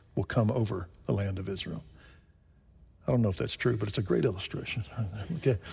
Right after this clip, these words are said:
And so, at harvest time, he sends a slave. "Pony up, divvy up. It's time for accountability." Who are the slaves? They are the servants of God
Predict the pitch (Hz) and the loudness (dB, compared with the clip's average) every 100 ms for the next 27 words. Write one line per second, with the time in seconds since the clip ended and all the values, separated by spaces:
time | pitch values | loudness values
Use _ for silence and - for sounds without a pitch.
0 | - - - - - - - 160 - 196 | -12 -10 -8 -8 -12 2 10 10 12 12
1 | 175 127 90 - - 202 - - - 170 | 12 12 6 -2 -10 -10 -12 -4 10 12
2 | 139 175 226 247 220 - 202 208 180 185 | 12 12 12 12 10 12 12 12 10 8
3 | - 208 233 208 220 - 262 269 202 101 | 10 10 10 8 6 10 12 12 10 6
4 | - - - - - _ _ _ - - | -4 -14 -20 -20 -20 _ _ _ 6 10
5 | 233 269 302 311 285 - - - - - | 12 12 12 12 12 6 -14 -20 -20 -20
6 | - _ _ _ _ - 104 143 247 294 | -20 _ _ _ _ -8 4 8 12 12
7 | 311 294 - - - - - - 180 - | 12 10 4 -20 -20 -20 -16 6 6 6
8 | - 226 226 240 240 226 - 175 151 - | 6 8 10 10 8 6 8 8 8 4
9 | 220 226 247 - 190 160 202 151 113 78 | 6 8 8 8 8 10 8 8 2 -10
10 | - _ _ _ _ _ - - - - | -16 _ _ _ _ _ -20 -20 -20 -14
11 | - 170 202 175 160 190 190 156 95 - | 6 10 10 10 10 10 12 10 6 0
12 | - - - - - - _ _ - 147 | -2 -8 -20 -20 -20 -20 _ _ 8 10
13 | 151 175 151 151 135 - 170 180 170 165 | 12 12 12 10 6 8 10 10 8 6
14 | 156 127 151 123 | 4 10 10 10